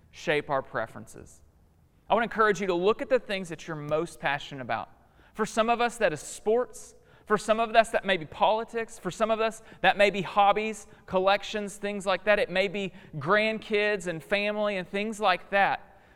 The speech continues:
But how can we shape our passions around the gospel message of Jesus Christ?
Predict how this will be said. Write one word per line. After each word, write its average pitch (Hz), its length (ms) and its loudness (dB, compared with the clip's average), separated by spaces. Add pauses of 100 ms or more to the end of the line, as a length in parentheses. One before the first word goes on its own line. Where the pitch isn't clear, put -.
But 202 160 6
how 214 420 4
can 240 320 -6
we 160 440 -4 (260)
shape 208 500 0
our 185 200 4
passions 185 760 0
around 160 300 -2
the 151 80 -4
gospel 165 680 0
message 147 420 -6
of 139 100 -6
Jesus 120 360 -12
Christ? - 440 -8